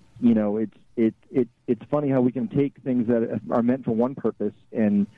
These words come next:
repurpose them for the paranormal. And, and now we're taking other tools that are kind of developed along, uh, the lines of this, this same technology, um, and calling them, uh, t-, tools specifically for paranormal.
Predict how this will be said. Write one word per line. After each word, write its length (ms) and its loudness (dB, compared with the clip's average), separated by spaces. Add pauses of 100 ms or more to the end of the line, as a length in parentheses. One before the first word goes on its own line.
(160)
repurpose 540 0
them 180 -4
for 120 -8
the 80 0
paranormal. 600 0 (380)
And, 300 0
and 140 2
now 160 2
we're 100 -2
taking 320 -2
other 160 2
tools 400 0
that 100 2
are 100 0
kind 200 -2
of 80 0
developed 300 -2
along, 440 -2 (120)
uh, 220 2
the 140 -2
lines 340 0
of 80 2
this, 140 2 (300)
this 160 -2
same 160 2
technology, 720 2 (480)
um, 240 2
and 160 2
calling 320 -2
them, 340 -2
uh, 200 -2 (360)
t-, 180 -2 (120)
tools 280 2
specifically 540 -2
for 220 0
paranormal. 640 0